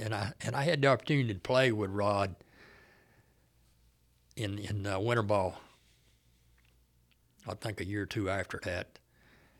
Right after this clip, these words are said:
And he was the manager, and I've never seen a better hitter than him down there. He, he set out for a solid week, came back in a game and hit, and went five for five, and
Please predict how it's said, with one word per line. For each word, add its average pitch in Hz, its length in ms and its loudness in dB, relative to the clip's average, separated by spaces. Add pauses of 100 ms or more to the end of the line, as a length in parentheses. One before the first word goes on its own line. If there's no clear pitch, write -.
(140)
And 92 160 -6
he 101 140 -4
was 98 180 -4
the 110 80 -4
manager, 98 560 -6 (320)
and 107 100 -10
I've 107 180 -2
never 113 220 -4
seen 107 200 -6
a 98 40 -4
better 98 280 0
hitter 95 240 -2
than 92 140 -8
him 95 380 -6 (1800)
down 101 300 -2
there. 101 340 -4
He, 110 220 -4 (120)
he 113 140 -4
set 110 260 -2
out 104 200 0
for 104 120 -6
a 90 40 -4
solid 107 380 -2
week, 104 400 -2
came 107 240 -6
back 104 260 -4 (1600)
in 107 120 -2
a 95 40 2
game 101 340 0
and 90 80 -4
hit, 107 200 -4 (100)
and 107 140 -2
went 101 180 -2
five 107 300 2
for 95 100 -8
five, 98 400 0
and 87 140 -6